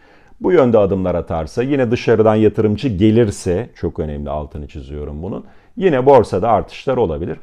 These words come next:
Ama aynı yapı devam ederse öyle çok büyük beklentilerim yok açıkçası. Fakat yine önemli baştaki hisseler, e, kendini korur diye düşünüyorum. Tüm bu saydığım yatırım enstrümanları içerisinde ben arsa ve tarlayı tercih ediyorum arkadaşlar. Hem daha risksiz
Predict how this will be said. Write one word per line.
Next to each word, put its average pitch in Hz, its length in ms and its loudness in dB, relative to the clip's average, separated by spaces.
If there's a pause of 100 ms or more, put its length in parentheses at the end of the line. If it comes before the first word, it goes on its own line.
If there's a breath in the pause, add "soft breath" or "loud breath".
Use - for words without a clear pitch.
(200 soft breath)
Ama - 240 -6
aynı 98 320 -2
yapı 87 260 -6
devam 95 360 -2
ederse 80 400 -8
öyle 87 160 -4
çok 85 280 -10
büyük 80 400 -10
beklentilerim 80 720 -8
yok 85 180 -6
açıkçası. 82 640 -12 (640 soft breath)
Fakat 139 380 0
yine 131 220 2
önemli 120 560 2 (440)
baştaki 107 600 -4
hisseler, 92 580 -8 (140)
e, 73 720 -8
kendini 90 480 -8
korur 90 360 -6
diye 78 220 -8
düşünüyorum. 80 560 -10 (680 soft breath)
Tüm 202 320 2
bu 151 80 0
saydığım 107 600 2
yatırım 110 400 -2
enstrümanları 85 760 -6
içerisinde 90 920 -6
ben 143 280 -2
arsa 120 440 -2
ve 98 120 0
tarlayı 107 460 -2
tercih 95 420 -2
ediyorum 69 340 -10
arkadaşlar. 71 580 -10
Hem 143 280 -6
daha 120 240 4
risksiz - 800 -12